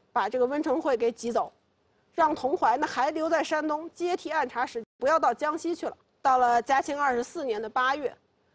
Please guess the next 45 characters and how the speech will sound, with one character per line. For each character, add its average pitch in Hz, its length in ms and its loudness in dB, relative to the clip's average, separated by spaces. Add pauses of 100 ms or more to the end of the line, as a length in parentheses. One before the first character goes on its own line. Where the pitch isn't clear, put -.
(140)
陈 277 180 -2
国 339 100 2
仁 285 200 2
作 285 140 2
为 277 100 4
巡 233 280 -2
抚 240 160 -8
啊， 107 160 -10 (380)
要 320 180 4
到 277 160 4
当 285 220 2
时 269 180 -2
这 254 120 0
个 247 100 2
山 320 260 -2
东 330 200 -2
乡 370 340 0
试 381 240 -2
的 208 100 -2
这 214 140 -2
个 202 160 -6
科 311 240 -2
举 190 100 -8
考 208 220 -4
试 262 100 -10
的 240 80 -2
考 233 240 -2
场 190 240 -6 (300)
去 - 240 -6
做 233 220 0
监 294 240 -2
临 240 180 -4
官， 269 260 2 (120)
就 220 160 -6
是 208 200 -2
去 214 300 -4
负 269 180 -8
责 226 220 -2
这 285 80 -8
个 247 80 2
考 202 220 -6
试 349 240 -6
的 233 120 0
这 220 120 -2
些 214 260 -4